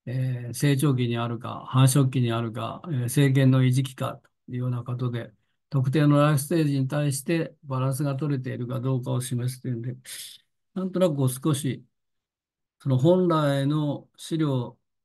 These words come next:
の安全法で占めているのと、この機能性として分けたところと、なんか混じっているような感じです。ペットフード会社はこれらの主張を立証するために、えー、アフコのプロトコルに従った実験室での分析や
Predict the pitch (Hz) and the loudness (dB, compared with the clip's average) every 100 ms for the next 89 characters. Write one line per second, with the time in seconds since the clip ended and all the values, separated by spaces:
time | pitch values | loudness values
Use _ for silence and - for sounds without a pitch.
0 | _ _ _ _ _ - 143 139 139 147 | _ _ _ _ _ -4 -2 -2 -2 -2
1 | 139 147 127 135 120 120 143 135 131 135 | 0 0 2 0 -2 -4 -2 -2 -2 -4
2 | 123 123 127 127 127 120 131 127 127 123 | -4 -2 -2 -2 -6 -4 -2 0 -2 -4
3 | - 143 147 143 156 151 151 143 - 156 | -6 -4 -2 -4 -4 -6 -6 -6 -6 -2
4 | 143 156 151 135 123 117 - _ _ _ | 0 0 -2 -4 -6 -8 -14 _ _ _
5 | _ 156 135 131 127 131 117 - _ _ | _ -8 -2 0 0 -2 -6 -8 _ _
6 | _ _ _ _ _ _ _ _ _ 131 | _ _ _ _ _ _ _ _ _ -10
7 | 120 117 110 _ _ - 139 131 131 185 | -8 -10 -16 _ _ -10 -2 2 2 0
8 | - 147 120 117 117 113 123 123 120 - | -6 -4 -4 -4 -6 -6 -6 -6 -10 -18
9 | - 131 131 139 147 151 151 135 135 123 | -6 -4 2 4 4 6 6 4 4 2
10 | 135 147 147 127 - 135 127 127 127 139 | 2 2 2 2 0 0 2 0 0 -2
11 | 131 139 135 139 135 120 110 _ _ _ | -2 -4 -2 -2 0 0 -4 _ _ _
12 | _ 156 135 139 139 - 135 123 113 131 | _ -2 2 2 2 -2 -2 -2 -2 -4
13 | 135 139 131 127 117 - 127 123 123 120 | -4 -2 -2 -2 -4 -4 -6 -6 -4 -4
14 | 117 131 151 131 131 127 117 120 131 135 | -4 -2 0 0 -2 -2 -2 -2 -2 0
15 | 127 127 127 127 | -2 0 -2 -4